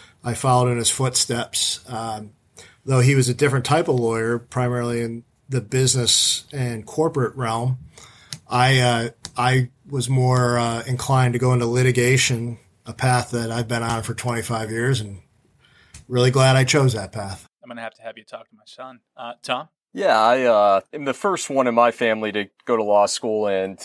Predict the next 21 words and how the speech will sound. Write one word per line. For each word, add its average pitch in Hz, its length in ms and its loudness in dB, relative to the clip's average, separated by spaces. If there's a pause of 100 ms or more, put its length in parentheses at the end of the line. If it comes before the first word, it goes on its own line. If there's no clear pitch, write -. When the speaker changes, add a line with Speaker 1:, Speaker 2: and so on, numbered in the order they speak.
(140)
Speaker 3:
candidly, 123 480 0
towards 117 300 -4
the 110 100 0
end 107 100 0
of 98 60 -2
college, 120 500 2
I 107 60 4
didn't 104 260 -4
really 104 220 -4
know 104 480 0
what 98 220 -6
path 101 320 2
I 107 40 0
wanted 101 300 -4
to 87 80 -20
go 101 260 0
on, 117 260 0
but 98 340 0 (120)
I 98 120 2
knew 98 280 -2
I 92 460 2